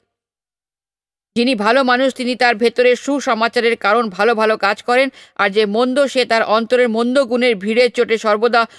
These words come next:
মন্দ কাজ করে। কিন্তু আমি বলবো যে শেষ বিচারের দিনে প্রতিটি মানুষকে তাদের মুখ থেকে বেরোনো প্রত্যেকটা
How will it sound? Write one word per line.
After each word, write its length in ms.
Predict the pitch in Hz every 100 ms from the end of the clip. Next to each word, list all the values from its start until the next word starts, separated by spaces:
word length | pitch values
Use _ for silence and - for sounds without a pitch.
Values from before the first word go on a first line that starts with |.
| _ 247
মন্দ 240 | 262 285
কাজ 260 | 247 233 -
করে। 240 | 214 208
কিন্তু 440 | 233 254 220 160 - _ _ _ _ _ _ _ _ _ _ _ _ _ _
আমি 240 | 202 247 254
বলবো 400 | 240 262 240 247
যে 220 | 247 233
শেষ 440 | - 277 320 -
বিচারের 460 | 254 247 247 254 208
দিনে 320 | 226 165 127 -
প্রতিটি 420 | 254 254 247 254
মানুষকে 480 | 202 240 262 262 247
তাদের 320 | 208 220 233
মুখ 220 | 240 247
থেকে 240 | 262 247
বেরোনো 380 | 208 208 233 240
প্রত্যেকটা 800 | - 247 - 262 254 - 247